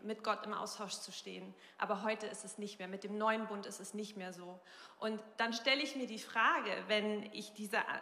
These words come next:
Rückmeldung bekomme von Christen im einundzwanzigsten Jahrhundert, spricht Gott wirklich nicht? Oder sind wir es,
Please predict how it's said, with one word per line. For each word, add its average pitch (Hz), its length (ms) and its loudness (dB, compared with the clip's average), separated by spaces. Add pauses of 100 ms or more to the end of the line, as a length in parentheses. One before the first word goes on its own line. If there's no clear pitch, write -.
(160)
Rückmeldung 226 560 4
bekomme 208 360 -2
von 202 240 -6
Christen 277 480 -4
im 196 140 -6
einundzwanzigsten 214 800 -4
Jahrhundert, 202 520 -2 (600)
spricht - 460 -14
Gott 165 260 -4
wirklich - 380 -12
nicht? 330 380 -10 (840)
Oder 196 300 -6
sind 180 320 -12
wir 226 220 -8
es, - 400 -12